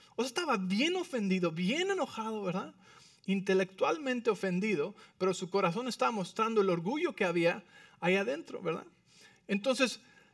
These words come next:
el orgullo, una vez más, vemos en esta historia también, que le estaba a él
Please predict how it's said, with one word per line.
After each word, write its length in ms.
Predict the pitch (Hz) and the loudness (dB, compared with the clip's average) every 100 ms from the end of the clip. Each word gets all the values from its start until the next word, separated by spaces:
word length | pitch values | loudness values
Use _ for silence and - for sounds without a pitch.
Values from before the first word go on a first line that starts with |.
| _ - | _ 6
el 120 | 247 | 8
orgullo, 420 | 240 214 349 269 | 8 8 6 6
una 180 | 233 240 | 4 6
vez 200 | 240 202 | 6 8
más, 240 | 208 202 | 6 6
vemos 260 | 202 208 202 | 4 2 0
en 80 | 208 | -4
esta 180 | - | -4
historia 320 | - - 202 190 | -4 0 0 0
también, 480 | 185 196 185 214 - _ - | 0 4 2 2 -10 _ 2
que 100 | 202 | 6
le 120 | 208 | 6
estaba 480 | 196 - 269 285 285 | 4 6 8 10 8
a 140 | 220 220 | 8 8
él 300 | 240 254 | 8 6